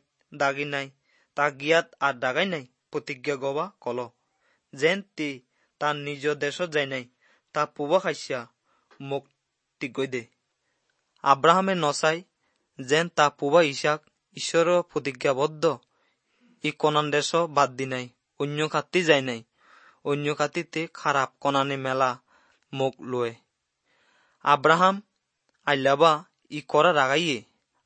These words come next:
আ যাবা শেষের দি নাহর দেশত গিয়ে। তে ঈশ্বরের সৎ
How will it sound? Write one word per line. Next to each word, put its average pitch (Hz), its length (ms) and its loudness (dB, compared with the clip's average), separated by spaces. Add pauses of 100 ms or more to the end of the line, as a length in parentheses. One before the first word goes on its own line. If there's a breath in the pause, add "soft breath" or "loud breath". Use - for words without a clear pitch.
আ 160 280 4 (400)
যাবা 147 320 4
শেষের 143 420 -6
দি 151 180 -8 (460)
নাহর 147 360 2
দেশত 147 460 -4
গিয়ে। 120 220 -10 (1120)
তে 175 300 2 (120)
ঈশ্বরের 185 440 0
সৎ 160 320 0